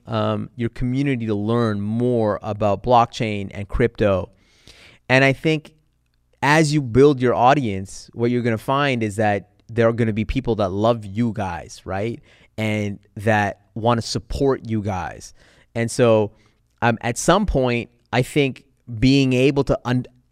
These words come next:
identify who those folks are, and I know you guys have minted an N F T, I, I, I, I think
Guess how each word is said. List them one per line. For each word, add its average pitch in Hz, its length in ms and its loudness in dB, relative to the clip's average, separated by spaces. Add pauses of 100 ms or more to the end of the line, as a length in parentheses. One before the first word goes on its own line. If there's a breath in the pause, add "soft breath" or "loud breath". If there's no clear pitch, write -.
(140)
identify 123 720 0
who 139 320 0
those 123 220 0
folks 117 280 -2
are, 101 200 2
and 113 120 -2
I 123 80 0
know 139 140 2
you 151 140 2
guys 127 180 2
have 120 80 -4
minted 113 300 -4
an 107 40 -2
N 107 200 -4
F 98 100 -10
T, 98 320 -6 (400 soft breath)
I, 127 220 2
I, - 100 -6 (320)
I, - 180 4
I 147 120 2
think 180 380 -2